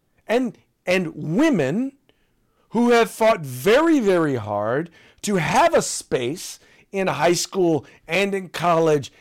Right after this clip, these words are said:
and in professional sports where they can compete are fighting and saying, "We are losing that space."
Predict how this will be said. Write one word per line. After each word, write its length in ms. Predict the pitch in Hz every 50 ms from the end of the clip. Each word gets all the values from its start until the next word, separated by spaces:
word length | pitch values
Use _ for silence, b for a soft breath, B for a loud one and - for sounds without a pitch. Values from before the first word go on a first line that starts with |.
| b b b -
and 180 | 190 202 208
in 140 | 202 196 175
professional 760 | - 165 175 151 - - 180 170 156 - - 160 143 143 127
sports 880 | - - - - - - - 139 131 131 185 - - - - - - _ _ _ _ _ _ _ _ _ _ _ _ _ _ _ _
where 260 | - 160 202 269 269 247
they 300 | 196 208 220 277 339 339
can 480 | 339 - 262 254 214 196 180 165 135 - _ _ _ _ _ _ -
compete 760 | - - 160 147 - - - - 139 135 185 - - - - _ _ _ _ _ _ _ _ _ _ _ _ _ _ _ _ _ _ _ _ _ _ _ _ _ _ _ _ _ _ _ -
are 180 | 233 240 240
fighting 600 | - - - 269 254 294 330 320 320 302 302 311
and 100 | 294 262
saying, 400 | 208 - - 285 294 302 294 269
"We 140 | 240 262 302
are 140 | 311 294 269
losing 580 | 254 220 247 277 359 349 294 269 302 277 254
that 240 | 226 269 285 285 -
space." 920 | - - - - - - - 285 320 349 339 285 226 - - - - - _